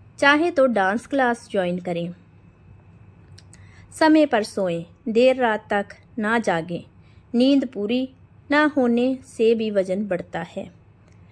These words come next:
लेट नाइट स्कैनिंग से बचें। मैचिंग के लिए हेल्दी चीज़ें घर में रखें। सनसेट के बाद खाना अवॉइड करें। अगर फिजिकल एक्टिविटी कम है तो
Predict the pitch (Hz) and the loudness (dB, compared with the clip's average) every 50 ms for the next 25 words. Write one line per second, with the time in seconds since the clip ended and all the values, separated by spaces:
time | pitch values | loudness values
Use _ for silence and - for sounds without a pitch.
0 | - - - _ - - - - - - - 269 302 330 349 349 339 302 262 247 | -20 -20 -20 _ -20 -20 -20 -20 -16 -4 2 4 4 4 4 2 0 0 2 4
1 | 240 233 240 233 262 247 - - - - _ _ _ - - _ _ - - - | 4 2 2 0 -2 -8 -8 -14 -20 -20 _ _ _ -20 -20 _ _ -20 -20 -20
2 | - _ - 240 226 220 220 226 233 247 247 247 - - 202 196 190 180 180 - | -8 _ 2 4 4 4 2 0 0 0 -2 -2 -4 -4 -4 -2 -2 -4 -6 -4
3 | 196 175 165 175 175 - - - _ - - _ _ _ _ - _ - _ - | -8 -8 -8 -8 -12 -16 -20 -20 _ -20 -20 _ _ _ _ -20 _ -20 _ -20
4 | - _ - - - - - - - - - - 262 269 277 277 277 - - - | -20 _ -20 -20 -20 -20 -20 -20 -20 -18 -6 0 2 4 4 2 2 -4 -4 0
5 | 330 339 339 339 320 311 - - - 254 233 226 240 226 214 220 226 233 233 - | 2 2 2 0 0 -4 -10 -10 -2 0 2 2 2 0 2 2 2 2 2 0
6 | 254 254 269 262 294 294 277 277 - 233 214 196 - 220 220 220 226 214 202 202 | -2 -2 0 0 -2 -2 -2 -4 -6 -6 -6 -4 -4 -4 -2 -2 -4 -4 -4 -4
7 | 202 202 202 202 202 185 - - - - 196 208 247 247 _ _ - _ _ _ | -4 -4 -2 -2 -4 -4 -8 -14 -10 -8 -6 -6 -6 -8 _ _ -20 _ _ _
8 | _ - - - - - - - - - - - - - 311 311 330 330 311 320 | _ -20 -20 -20 -20 -20 -20 -20 -20 -20 -20 -20 -2 4 4 4 4 4 2 0
9 | 277 254 262 254 - 226 220 220 220 202 202 208 220 - - 240 208 196 190 196 | -2 -2 -4 -4 -2 0 0 2 2 0 0 0 -4 -8 -6 -6 -6 -4 -4 -6
10 | 202 - - 220 202 175 175 175 175 - - 196 180 185 180 180 - - - - | -6 -6 -6 -4 -2 0 -2 -2 -4 -4 -4 -4 -4 -4 -6 -8 -10 -16 -20 -20
11 | _ - _ - 220 262 262 311 311 - - 247 240 - 302 294 - 294 285 - | _ -20 _ -2 -2 2 2 2 2 2 -4 -6 -2 -4 -4 -2 0 -2 0 0
12 | 240 226 - - 226 214 208 208 233 226 220 226 214 202 214 226 240 247 240 214 | -4 -4 -6 -8 -8 -8 -6 -4 -6 -6 -4 -4 -4 -2 -2 -2 -2 -2 -2 -2
13 | 202 202 _ - 208 214 | -4 -4 _ -2 -2 -2